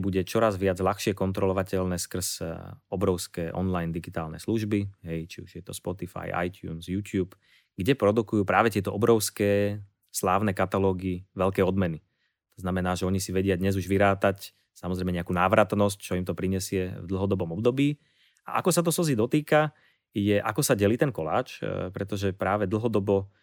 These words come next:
akby z toho koláča, práve v tom online segmente si najviac odkrajujú výrobcovia, e, záznamov,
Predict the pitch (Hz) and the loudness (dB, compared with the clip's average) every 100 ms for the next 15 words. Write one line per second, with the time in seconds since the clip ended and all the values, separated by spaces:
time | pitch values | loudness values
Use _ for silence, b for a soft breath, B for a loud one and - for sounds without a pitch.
0 | _ - 92 95 - 95 92 98 101 98 | _ -16 -10 -6 -2 -2 0 2 4 2
1 | - 90 92 - 151 _ _ _ - 87 | 0 -2 -4 -20 -20 _ _ _ -12 -10
2 | 90 90 98 107 95 95 95 90 90 - | -6 -2 0 2 0 0 -2 -2 -6 -6
3 | 87 92 92 - - - 95 92 90 80 | -2 0 -2 -4 -12 -10 -4 0 0 -4
4 | 80 85 85 95 - 110 120 123 117 95 | -8 -4 -2 0 0 0 0 0 -6 -12
5 | 90 92 90 98 117 127 127 131 | -10 -4 -4 0 0 4 2 0